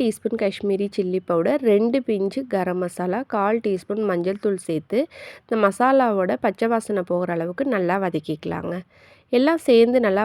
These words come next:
வதங்கின பிறகு நம்ம தண்ணி ஆட் பண்ணிக்கலாம். ஒன்றரை கப் அளவுக்கு தண்ணி சேர்த்துக்கலாங்க. தண்ணி ரொம்ப ஆட்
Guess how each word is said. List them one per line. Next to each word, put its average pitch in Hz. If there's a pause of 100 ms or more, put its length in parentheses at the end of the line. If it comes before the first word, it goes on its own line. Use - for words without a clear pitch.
வதங்கின 196
பிறகு 165
நம்ம 214 (120)
தண்ணி 180 (100)
ஆட் 160
பண்ணிக்கலாம். 165
ஒன்றரை 214
கப் 226
அளவுக்கு 175 (120)
தண்ணி 190
சேர்த்துக்கலாங்க. 170 (640)
தண்ணி 240 (100)
ரொம்ப 208 (120)
ஆட் 190